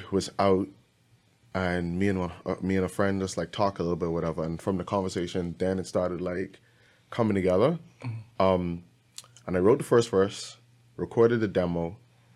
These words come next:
Speaker 1: and it was just supposed to be an interlude. And then I, I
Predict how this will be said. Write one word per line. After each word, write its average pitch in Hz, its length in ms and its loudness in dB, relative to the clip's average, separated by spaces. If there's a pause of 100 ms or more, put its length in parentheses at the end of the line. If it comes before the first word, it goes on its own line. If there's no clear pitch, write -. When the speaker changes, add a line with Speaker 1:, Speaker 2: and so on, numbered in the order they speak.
(260)
Speaker 1:
and 87 500 -2
it - 80 0
was 85 120 -4
just 104 180 -2
supposed 101 260 -4
to 95 40 -8
be 95 100 -2
an 87 80 -4
interlude. 85 500 -6 (680)
And 87 180 -2
then 92 340 -2
I, 90 460 -2
I 90 540 -4